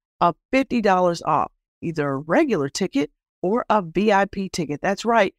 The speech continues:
You can come to the Small Biz Lady University virtual startup boot camp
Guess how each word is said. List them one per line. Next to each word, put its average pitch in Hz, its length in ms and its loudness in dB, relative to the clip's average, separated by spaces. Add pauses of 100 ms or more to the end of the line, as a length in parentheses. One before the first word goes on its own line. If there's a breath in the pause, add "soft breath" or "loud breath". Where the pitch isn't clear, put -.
(200)
You 208 260 -2
can 226 280 -2
come 175 500 0 (260)
to 160 100 -4
the 147 80 -8
Small 175 280 -2
Biz 180 260 -2
Lady 180 240 2
University 175 680 -4
virtual 185 520 -4
startup 214 560 0
boot 349 220 0
camp 185 420 -2